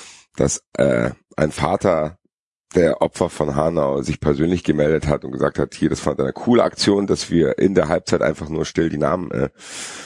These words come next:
auf dem Beamer hatten. Aber auch ansonsten die ganzen Leute, die da waren. Es hatte, glaub ich, jeder Spaß. Es war ein sehr lustiger Abend und ich hoffe sehr,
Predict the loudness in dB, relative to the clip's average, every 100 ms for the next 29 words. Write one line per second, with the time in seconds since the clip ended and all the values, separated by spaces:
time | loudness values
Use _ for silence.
0 | -20 -20 -16 -8 -4 -4 -2 -2 -2 -4
1 | -8 -12 -16 -20 -20 -20 -20 _ -2 2
2 | 2 2 2 2 0 -2 -2 -2 -2 -2
3 | -2 -2 -2 0 -2 -4 -2 -2 0 0
4 | 0 2 4 4 2 0 0 -2 _ _
5 | _ _ _ _ _ _ -4 -2 0 0
6 | 0 -2 -2 -2 0 -2 -6 -4 -4 -2
7 | -6 -6 -12 _ _ _ -12 -2 0 2
8 | -2 2 2 2 -4